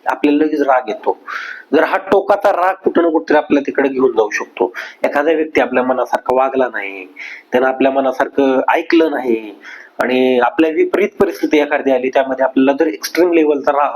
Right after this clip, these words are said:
आला, तर त्या रागाच्या भरात आपण काहीतरी निर्णय घेतो, रागाच्या भरात आपण व्यसनाकडे वळू शकतो. त्यामुळे मित्रांनो, तर रागाच्या भरामध्ये आपल्याला स्वतःला शांत ठेवणं हे खूप गरजेचं आहे.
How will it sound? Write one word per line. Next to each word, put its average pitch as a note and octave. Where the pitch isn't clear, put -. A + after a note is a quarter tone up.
आला, A#2
तर -
त्या B2+
रागाच्या D3
भरात C#3+
आपण C#3+
काहीतरी C3
निर्णय C3
घेतो, A2
रागाच्या C#3+
भरात D3
आपण C#3+
व्यसनाकडे C#3+
वळू C#3
शकतो. -
त्यामुळे D3
मित्रांनो, B2+
तर B2
रागाच्या C#3
भरामध्ये C3
आपल्याला B2
स्वतःला A#2
शांत D3+
ठेवणं B2
हे A#2+
खूप C3
गरजेचं C3
आहे. G#2+